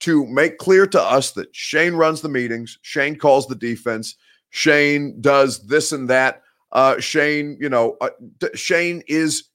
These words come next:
in control of this defense without acknowledging that he had a role in that defense as well. And for whatever reason that he felt necessary, Mike Vrabel doesn't have to explain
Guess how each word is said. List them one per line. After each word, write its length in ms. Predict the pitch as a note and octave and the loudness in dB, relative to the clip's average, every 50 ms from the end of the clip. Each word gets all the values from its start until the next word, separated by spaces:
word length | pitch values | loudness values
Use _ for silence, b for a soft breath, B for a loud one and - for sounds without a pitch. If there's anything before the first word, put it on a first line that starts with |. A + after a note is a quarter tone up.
| _ _ - | _ _ -8
in 180 | G3 G3 F3+ | -8 -8 -6
control 480 | - F3 D3 A#2+ - F3+ G3 G3+ G3 F3 | -8 -8 -8 -4 -2 0 0 2 2 0
of 120 | E3 - | -2 -2
this 200 | D#3+ D#3 D3 - - | -4 -4 -4 -6 -8
defense 720 | - C4 C#4+ D4 D4 D4+ C#3+ B2 A2+ A#2+ B2 - - - _ _ _ _ _ _ _ _ _ _ _ _ _ _ _ _ _ _ _ - | -6 -4 -4 -4 -4 -2 -2 -2 -2 -4 -6 -10 -12 -14 _ _ _ _ _ _ _ _ _ _ _ _ _ _ _ _ _ _ _ -8
without 600 | - C3 E3 D#3 D#3+ F#3 F3+ F#3 G3+ F#3+ G3 E3 | -2 0 0 2 2 2 2 4 2 2 2 -2
acknowledging 720 | E3 C3 D#3+ F3 F3 F3+ F#3 F3+ E3+ C3 - E3 D#3 D3 | -2 -2 0 2 2 4 4 2 0 0 -2 -4 -4 -2
that 160 | C3+ D3 C3+ | -4 -4 -4
he 320 | - - - G#3+ A3+ A3 G#3+ | -6 -10 -12 -10 -8 -6 -4
had 220 | F#3 G3 F#3 D#3+ | -2 0 2 2
a 40 | D3+ | 2
role 560 | C#3+ A#2+ A2+ C3+ E3+ G3 F#3 E3 D3+ D#3 D3+ - | 0 0 2 4 4 6 6 4 2 0 -2 -2
in 200 | - D#3 D#3 D3 | -4 -4 -2 0
that 260 | D3 C#3+ D3 C#3+ - | 0 0 0 0 -2
defense 500 | - C3+ C#3+ C3+ B2 - C#3+ C3+ C3 - | -4 -6 -6 -6 -4 -2 -2 -2 -2 -4
as 180 | D3 B2+ - - | -6 -6 -4 -2
well. 300 | F#3 A#3 G#3+ C#3 G2+ - _ _ _ _ _ _ _ _ _ _ _ _ - | 0 2 2 2 0 -4 _ _ _ _ _ _ _ _ _ _ _ _ -2
And 240 | - G3+ A3 G#3+ G#3 | 0 0 0 0 -2
for 160 | - - A#3 | 0 0 2
whatever 340 | A3+ A#3 C4 C4 C4 C4 B3+ | 4 4 6 4 4 4 2
reason 240 | B3 B3+ B3 A#3+ A3+ | -2 -4 -4 -4 -6
that 80 | A#3+ A#3 | -6 -6
he 60 | A#3+ | -2
felt 240 | - - A#3 G#3 G3 | 0 2 2 2 2
necessary, 600 | G#3 A#3+ B3+ - A#3 G3 - - - - - - _ _ _ _ _ _ _ _ _ _ _ _ _ _ _ _ _ | 0 -2 -2 -2 -6 -8 -6 -6 -6 -6 -8 -12 _ _ _ _ _ _ _ _ _ _ _ _ _ _ _ _ _
Mike 260 | - E3+ G#3+ B3 A#3+ - | 0 2 2 2 2 2
Vrabel 360 | - A3+ A3+ G#3+ G#3 F#3 A#2 | 2 2 4 4 2 0 2
doesn't 320 | F3+ F#3 F#3 F#3+ G3 C#3+ | 2 2 2 0 -4 -6
have 280 | C#3 F3+ F#3 F3+ F#3 - | -4 -2 -2 -2 -4 -6
to 140 | - F#3+ E3 | -10 -12 -12
explain 800 | D3+ - - - - - _ - F#3 F#3+ F#3+ F3 C#3+ C#3 C#3 | -12 -12 -12 -14 -14 -12 _ -2 0 0 0 0 -2 -4 -6